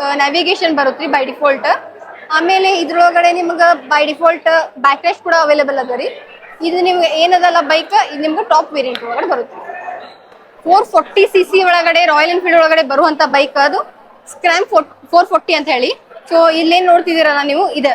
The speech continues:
ಸ್ಕ್ರಾಮ್ ಫೋರ್ ಫಾರ್ಟಿ. ಇದ್ರೊಳಗಡೆ ನಿಮ್ಗ ಅಲಾಯ್ ವೀಲ್ಸ್ ಕೂಡ ಆಪ್ಷನ್ ಅದ ರೀ, ಪ್ಲಸ್ ನಿಮ್ಗ ಸ್ಪೋಕ್ ವೀಲ್ ಕೂಡ ಅಲ್-, ಆ, ಆಪ್ಷನ್ ಅದ ರೀ. So ನಿಮ್ಗ್ ಇದ್ರೊಳಗಡೆ ಏನದ ಅಂದ್ರೆ ಎಲ್ ಇ ಡಿ ಹೆಡ್‌ಲೈಟ್ ಬರುತ್ತ್ರಿ. ಪ್ಲಸ್ ಇದು ನಿಮ್ಗ ಆಫ್ ರೋಡಿಂಗ್ ಬೈಕ್ ರೀ, ಅಂದ್ರ ಇವಾಗ ಏನಾದ್ರು ನೀವ್ ಎಲ್ಲಾದ್ರೂ ಹೋಗ್ಬೇಕ್ ಮಾಡ್ಬೇಕ್ ಅನ್ನೋದಾದ್ರ ಈ ಬೈಕ್ ನೀವು ಹೋಗ್-, ತಗೊಂಡ್ ಹೋಗಕ್ ಅಡ್ಡಿ ಇಲ್ಲ.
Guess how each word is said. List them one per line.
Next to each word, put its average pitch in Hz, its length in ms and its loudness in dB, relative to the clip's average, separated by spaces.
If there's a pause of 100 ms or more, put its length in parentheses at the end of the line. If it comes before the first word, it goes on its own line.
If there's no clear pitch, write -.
(160)
ಸ್ಕ್ರಾಮ್ 302 280 -2
ಫೋರ್ 294 180 0
ಫಾರ್ಟಿ. 262 300 -8
ಇದ್ರೊಳಗಡೆ 339 560 0
ನಿಮ್ಗ 339 260 -2 (480)
ಅಲಾಯ್ 311 280 2
ವೀಲ್ಸ್ 381 260 0
ಕೂಡ 370 200 2
ಆಪ್ಷನ್ 339 360 0
ಅದ 320 180 0
ರೀ, 370 140 0 (320)
ಪ್ಲಸ್ 311 220 0
ನಿಮ್ಗ 339 220 2
ಸ್ಪೋಕ್ 381 360 2
ವೀಲ್ 370 140 0
ಕೂಡ 330 180 2
ಅಲ್-, 302 160 2
ಆ, 277 320 2
ಆಪ್ಷನ್ 339 280 0
ಅದ 247 120 -2
ರೀ. 262 180 -4 (400)
So 349 120 4
ನಿಮ್ಗ್ 349 240 2
ಇದ್ರೊಳಗಡೆ 381 400 4
ಏನದ 370 240 0
ಅಂದ್ರೆ 359 240 0
ಎಲ್ 294 120 2
ಇ 320 80 -2
ಡಿ 349 60 -2
ಹೆಡ್‌ಲೈಟ್ 294 360 0
ಬರುತ್ತ್ರಿ. 285 380 0 (420)
ಪ್ಲಸ್ 339 420 -2
ಇದು 330 140 0
ನಿಮ್ಗ 370 280 4 (140)
ಆಫ್ 359 220 2
ರೋಡಿಂಗ್ 370 300 2
ಬೈಕ್ 285 200 0
ರೀ, 247 120 -4
ಅಂದ್ರ 277 240 -4
ಇವಾಗ 294 340 2
ಏನಾದ್ರು 302 340 0
ನೀವ್ 311 140 0
ಎಲ್ಲಾದ್ರೂ 311 320 0
ಹೋಗ್ಬೇಕ್ 339 400 2
ಮಾಡ್ಬೇಕ್ 294 320 2
ಅನ್ನೋದಾದ್ರ 269 340 0 (340)
ಈ 320 100 2
ಬೈಕ್ 359 240 0
ನೀವು 370 160 2
ಹೋಗ್-, 311 260 2
ತಗೊಂಡ್ 320 200 2
ಹೋಗಕ್ 339 260 2
ಅಡ್ಡಿ 277 180 -2
ಇಲ್ಲ. 240 120 -4